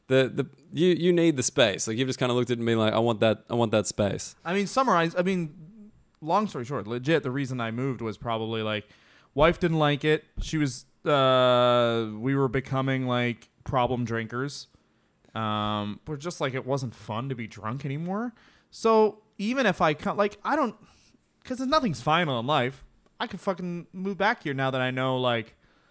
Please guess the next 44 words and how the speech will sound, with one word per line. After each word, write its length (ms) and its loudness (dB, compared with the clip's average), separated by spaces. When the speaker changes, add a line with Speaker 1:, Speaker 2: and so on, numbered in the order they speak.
Speaker 2:
you 100 -8
know, 300 -4
now 180 2
that 120 2
I 100 2
know, 520 2
uh, 380 4
what 180 2
I 100 0
like 240 -2
and 100 -4
don't 160 -2
like 200 -4
about 260 -2
it 80 -4
and 80 -12
kinda 180 -6
what 180 -4
to 120 -10
expect. 540 -4
Um, 720 -2
but 240 0
I, 180 4
I 140 4
basically 680 0
left 160 2
'cause 160 -2
it's 160 -6
like, 180 -2
Canada 280 0
was 160 2
just 180 -6
a 60 -2
better 540 -4
move 340 -2
for 140 -6
me 440 -6
right 280 -2
now, 380 -2
and 300 -4
going 260 -2
home 460 -4
was 220 -6
better. 440 -8